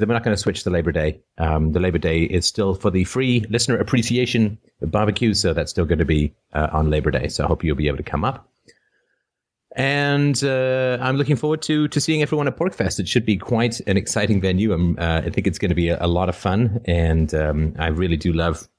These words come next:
uh, to, to meet listeners, and, um, uh, it's, uh, it's gonna be a great, uh, a great time. So I hope that you'll be able to make it. I think it will be something that you will be able to remember. It may not be quite something that you can pass down to your grandchildren, but, uh, maybe your great-grandchildren.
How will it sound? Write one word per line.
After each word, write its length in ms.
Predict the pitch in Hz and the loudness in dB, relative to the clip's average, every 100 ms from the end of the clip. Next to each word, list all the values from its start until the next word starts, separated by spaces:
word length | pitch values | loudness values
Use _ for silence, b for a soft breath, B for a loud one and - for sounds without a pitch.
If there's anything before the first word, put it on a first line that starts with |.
| - | -2
uh, 140 | 78 | -2
to, 340 | 76 92 87 82 | 0 0 2 2
to 140 | 95 | 2
meet 220 | 87 80 | 0 0
listeners, 520 | - - 123 - - - - | -2 0 -2 -2 -6 -8 -2
and, 420 | 87 82 80 80 | 2 2 2 0
um, 340 | 85 80 80 78 - - | 0 0 0 -2 -6 -12
uh, 240 | - - - | -8 -6 -4
it's, 320 | 80 82 - | -4 -2 -2
uh, 240 | 87 80 80 | 0 0 0
it's 160 | 87 - | -2 0
gonna 160 | 90 | 2
be 160 | 78 80 | 2 0
a 60 | |
great, 360 | 76 82 82 - | 0 0 0 0
uh, 360 | 80 80 - - | -2 -2 -4 -4
a 60 | 101 | 0
great 260 | 95 98 | 0 0
time. 260 | 101 87 87 | -2 -2 -2
So 160 | - 90 | -4 -2
I 20 | |
hope 220 | 151 160 | -2 0
that 160 | 120 117 | 0 0
you'll 80 | |
be 80 | 107 | 0
able 100 | 92 | 0
to 80 | 87 | 0
make 220 | 87 - | 0 0
it. 80 | - | -2
I 100 | 87 | 0
think 180 | 92 87 | 0 2
it 40 | |
will 100 | 85 | 0
be 80 | 78 | 0
something 360 | - 82 87 82 | 0 2 2 0
that 140 | 78 | 2
you 120 | 87 | 2
will 80 | 87 | 2
be 140 | 87 | 2
able 180 | 85 85 | 2 0
to 320 | - 95 85 - B B B B B B | 0 0 0 0 B B B B B B
remember. 540 | 120 139 165 170 165 - | 0 2 2 0 -2 -2
It 140 | 107 | 0
may 180 | 123 131 | 2 0
not 140 | 120 | 0
be 60 | 131 | -2
quite 260 | - 123 | -2 -2
something 300 | - 104 107 | 0 0 0
that 180 | 98 95 | 0 0
you 80 | 87 | 0
can 120 | 85 | 0
pass 240 | 85 98 95 | 0 -2 0
down 220 | 95 90 | 0 0
to 60 | |
your 100 | 92 | 0
grandchildren, 640 | 85 104 104 113 104 107 98 - - | 0 0 0 -2 0 0 -2 -6 -4
but, 440 | 87 87 85 - | 0 0 0 0
uh, 200 | 85 82 | 0 2
maybe 240 | 87 87 82 | 0 0 0
your 80 | 78 | 0
great-grandchildren. 760 | 78 76 76 73 67 67 | -2 0 -2 0 -2 -4